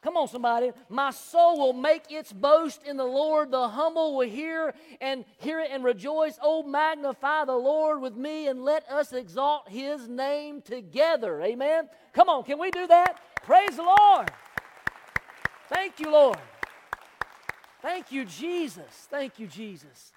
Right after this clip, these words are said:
Thank you, Jesus. God is so good. It's always good to hear the testimony of what God is doing. Amen. 'Cause he is a faithful God and he is active on our behalf.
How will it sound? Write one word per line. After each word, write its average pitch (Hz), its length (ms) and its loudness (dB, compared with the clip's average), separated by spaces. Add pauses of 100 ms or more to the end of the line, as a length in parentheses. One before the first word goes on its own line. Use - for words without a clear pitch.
(280)
Thank 196 240 -16
you, 170 100 -18
Jesus. 131 420 -20
God 262 280 -4
is 196 160 -4
so 233 380 -8
good. 185 440 -8 (280)
It's - 100 -20
always 226 300 -6
good 208 180 -4
to 185 80 -6
hear 208 260 -6
the 180 120 -14
testimony 175 680 -12
of 160 80 -12
what 165 220 -12
God 185 360 -6 (420)
is 170 320 -8 (120)
doing. 160 480 -10
Amen. 190 560 -8 (300)
'Cause 160 160 -14
he 226 180 -8
is 202 120 -2
a 190 60 -10
faithful 247 440 -8
God 180 320 -6
and 165 80 -16
he 226 160 -6
is 196 180 -6
active 202 580 -8 (360)
on 214 180 -8
our 214 260 -2
behalf. 185 500 -8